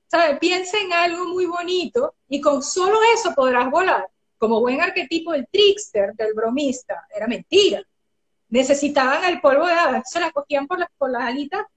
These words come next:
y, <laughs> ¿sabes? La sacudían y salía el polvo de hadas, que es lo que realmente los hacía volar. ¿Volar a qué?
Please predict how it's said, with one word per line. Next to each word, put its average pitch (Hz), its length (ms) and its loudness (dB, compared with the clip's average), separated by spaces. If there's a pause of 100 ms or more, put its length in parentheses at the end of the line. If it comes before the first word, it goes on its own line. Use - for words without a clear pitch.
(180)
y, 254 160 -10
<laughs> - 480 -14
¿sabes? 277 200 -2 (220)
La 285 120 2
sacudían 285 540 -4 (320)
y 262 140 -4
salía 262 440 0
el 277 280 4
polvo 262 420 6
de 214 140 4
hadas, 208 400 0
que 247 140 0
es 226 60 -4
lo 269 140 -4
que 269 120 0
realmente 233 520 -4
los 247 140 -8
hacía 196 300 -8
volar. 220 460 0
¿Volar 262 320 4
a 370 180 0
qué? 240 240 2